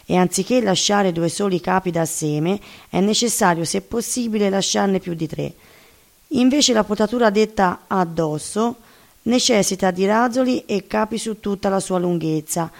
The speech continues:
e finire in testa al tronco con due capi da seme.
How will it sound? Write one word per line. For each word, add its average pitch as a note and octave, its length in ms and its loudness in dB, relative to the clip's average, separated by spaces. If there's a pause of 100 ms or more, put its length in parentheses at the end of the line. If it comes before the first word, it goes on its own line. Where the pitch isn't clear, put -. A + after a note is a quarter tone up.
(420)
e G3+ 140 2
finire G#3+ 760 0
in G#3 200 -2
testa G#3+ 340 2
al F#3 140 0
tronco F3 420 -2
con A3+ 220 -2
due B3+ 140 2
capi F#3+ 260 -2
da E3 160 0
seme. D3 540 -4